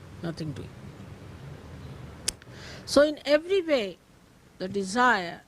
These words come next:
to achieve things in, works out. Like some people want to have power, they go into politics, fight it, get it done, and done forever. So,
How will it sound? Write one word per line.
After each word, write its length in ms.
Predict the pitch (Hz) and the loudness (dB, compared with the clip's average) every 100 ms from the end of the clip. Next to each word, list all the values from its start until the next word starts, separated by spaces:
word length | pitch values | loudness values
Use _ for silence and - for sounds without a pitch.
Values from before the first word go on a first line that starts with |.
| _ _ _ | _ _ _
to 80 | - - | -20 -8
achieve 400 | 202 - 247 214 | -8 -6 -10 -10
things 320 | - 165 - | -6 -6 -6
in, 160 | 147 - - | -12 -12 -12
works 300 | 160 165 - | -8 -8 -4
out. 180 | 123 - - - - - - - | -6 -6 -14 -20 -20 -20 -20 -2
Like 180 | 196 - | -2 4
some 180 | 262 | 2
people 280 | 269 254 233 | 4 2 4
want 220 | 196 196 | 4 2
to 60 | 208 | 2
have 200 | 185 170 | 2 4
power, 340 | 185 196 208 208 - - | 4 4 4 -4 -8 -6
they 100 | 208 | -2
go 120 | 202 | 2
into 180 | 202 190 | 2 2
politics, 640 | 190 190 185 190 - - - - - - | 4 4 4 -6 -8 -14 -18 -20 -20 -20
fight 380 | - 190 180 - | 0 4 4 2
it, 120 | 165 - - - | -4 -6 -18 2
get 220 | 185 185 | 2 2
it 120 | 180 | -2
done, 280 | 180 170 190 - - - - - | 2 0 -2 -12 -20 -20 -18 -2
and 280 | 180 175 - - - - - - | 0 0 -4 -12 -20 -20 -20 2
done 280 | 170 214 180 | 4 6 2
forever. 640 | - 147 - - 151 123 - - - - - - - - - - - - - - - - - - - - - - - - - - - - - - - - - - | -4 -8 -8 -6 -6 -6 -14 -20 -20 -20 -20 -20 -20 -20 -20 -20 -20 -20 -20 -20 -20 -20 -20 -20 -20 -20 -18 -18 -16 -20 -20 -20 -20 -20 -20 -20 -20 -20 -20 -10
So, 520 | - 277 311 262 311 | 4 6 8 4 0